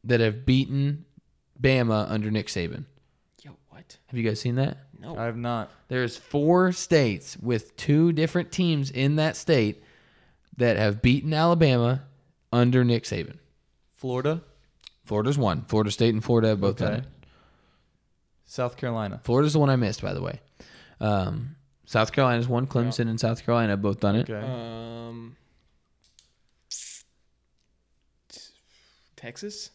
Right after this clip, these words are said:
Speaker 1: That was my guess that I missed. I had missed Florida and guessed Texas, but it's not Texas.
Speaker 3: Mississippi.
Speaker 2: Interesting.
Speaker 1: It is Mississippi. Mississippi State
Speaker 2: Oh,
Speaker 1: and Ole
Speaker 2: yeah,
Speaker 1: Miss have both
Speaker 2: Mississippi
Speaker 1: done it.
Speaker 2: State.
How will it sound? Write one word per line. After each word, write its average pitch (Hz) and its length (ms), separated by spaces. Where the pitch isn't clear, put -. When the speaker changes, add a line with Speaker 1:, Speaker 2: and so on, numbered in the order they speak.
Speaker 1:
That 101 240
was 110 120
my 120 140
guess 143 280
that 104 100
I 95 80
missed. 101 280
I 104 140
had 107 100
missed 107 200
Florida 107 280
and 98 200
guessed 101 240
Texas, 101 300
but - 100
it's 87 100
not 92 180
Texas. - 400
Speaker 3:
Mississippi. 123 600
Speaker 2:
Interesting. - 120
Speaker 1:
It 95 120
is 98 140
Mississippi. 113 440
Mississippi 101 360
State 120 200
Speaker 2:
Oh, - 20
Speaker 1:
and 117 100
Ole 117 60
Speaker 2:
yeah, 117 60
Speaker 1:
Miss 110 180
have 92 80
both 90 160
Speaker 2:
Mississippi 90 240
Speaker 1:
done 85 80
it. - 40
Speaker 2:
State. - 120